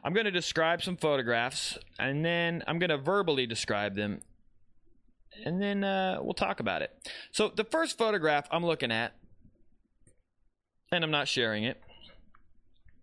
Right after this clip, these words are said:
it's, uh, wait, maybe I am now. No, I'm not. Okay. It's a, a blue wall.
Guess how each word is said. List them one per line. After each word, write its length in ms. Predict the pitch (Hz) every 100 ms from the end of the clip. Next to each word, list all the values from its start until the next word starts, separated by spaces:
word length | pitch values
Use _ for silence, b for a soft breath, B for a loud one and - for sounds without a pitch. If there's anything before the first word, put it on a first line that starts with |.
| - B B B - - - _
it's, 220 | 196 -
uh, 640 | 202 185 185 185 180 170 B B B B - _ _ 127
wait, 80 |
maybe 240 | 117 139 131
I 80 | 120
am 240 | 120 98
now. 280 | 87 87 - - _ _ _ _ _ _ _ _ _ _ _ _ - - - - - _ _ _ _ _ _ _ _ _ _ _ _ _ _ _ _ _ _ _ _ _ _ _ _ -
No, 140 | 117
I'm 140 | 110 104
not. 180 | 95 - B -
Okay. 240 | 127 101 B B -
It's 160 | 208
a, 240 | 254 247 214 - - -
a 80 | 233
blue 220 | 220 311
wall. 460 | 220 139 143 170